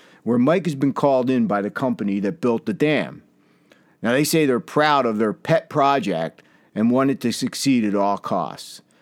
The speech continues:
but they're worried about potential threats, so they enlist Mike to head up underwater security for the dam. The company representative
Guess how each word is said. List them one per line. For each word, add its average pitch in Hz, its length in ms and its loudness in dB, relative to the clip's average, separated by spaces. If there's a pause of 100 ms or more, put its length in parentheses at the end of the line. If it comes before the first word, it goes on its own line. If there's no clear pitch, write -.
but 117 140 -2
they're 180 160 2
worried 151 320 2
about 113 320 -2
potential 120 500 -2
threats, - 600 -6 (240)
so - 160 -4
they 151 200 2
enlist 156 440 0
Mike 113 340 2 (260)
to 117 120 -2
head 120 180 2
up 123 200 0
underwater 110 480 0
security 98 600 -4
for 90 200 -8
the 90 100 -6
dam. 82 480 -8 (840)
The 117 80 -6
company 175 360 2
representative 135 800 0